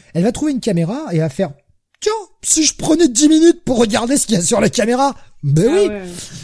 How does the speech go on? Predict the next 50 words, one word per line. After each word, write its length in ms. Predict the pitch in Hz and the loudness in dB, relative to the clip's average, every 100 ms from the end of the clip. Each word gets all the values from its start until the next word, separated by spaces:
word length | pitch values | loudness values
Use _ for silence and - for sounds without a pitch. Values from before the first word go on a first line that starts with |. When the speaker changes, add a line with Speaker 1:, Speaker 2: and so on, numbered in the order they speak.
| 165 | -8
Speaker 1:
C'est 180 | 156 220 | -2 -2
vrai 160 | 247 320 | -2 -2
que 120 | 196 | -2
t'as 200 | - 185 | -2 -2
pas 160 | 254 | -2
du 120 | 262 226 | -4 -2
tout 120 | 262 | -2
le 40 | 247 | 0
mec 160 | 277 - | 0 -2
qui 60 | |
est 40 | 185 | -2
prêt 160 | - | 0
à 60 | 190 | 0
revenir 460 | 170 180 214 254 202 | 2 0 0 0 0
et 100 | 165 | -2
prêt 140 | 202 | 0
à 40 | |
être 100 | 175 | 0
buté. 380 | 147 185 202 170 - - - | 0 -2 -2 -2 -6 -20 -6
Hein. 140 | 147 | -2
Speaker 2:
Non, 60 | 220 | 0
mais 120 | 240 | 0
c'est 160 | 233 254 | 0 0
Speaker 1:
Non. 60 | 262 | 2
Speaker 2:
ça, 300 | 285 247 202 | 0 -2 -6
c'est 160 | - | -10
pareil, 380 | 202 233 262 269 | -8 -6 -6 -6
ça 160 | - 220 | -6 -8
aussi. 440 | 214 - 247 233 | -8 -8 -6 -6
À 120 | 196 185 | -6 -6
quel 160 | 208 | -4
moment 240 | 214 226 226 | -4 -2 -2
tu 120 | - | -4
fais 120 | - | -6
ça ? 520 | 220 262 247 208 185 180 | -4 -2 -2 -4 -6 -8
Enfin, 460 | 180 175 175 180 180 - - - - _ - | -8 -8 -6 -8 -10 -18 -20 -20 -20 _ -10
euh, 280 | 185 180 180 | -2 0 -2
tu, 140 | 180 180 | -4 -12
tu, 180 | - - - | -12 -12 -8
tu, 120 | - | -4
comme 180 | 220 240 | 0 0
tu 120 | 214 | 2
l'as 120 | 247 254 | 0 0
dit, 180 | 285 269 | -2 -4
tu 100 | - | -4
sais 100 | 233 | -6
très 140 | 190 | -2
bien 80 | 247 | -4
que 60 | |
t'as 100 | 247 | -2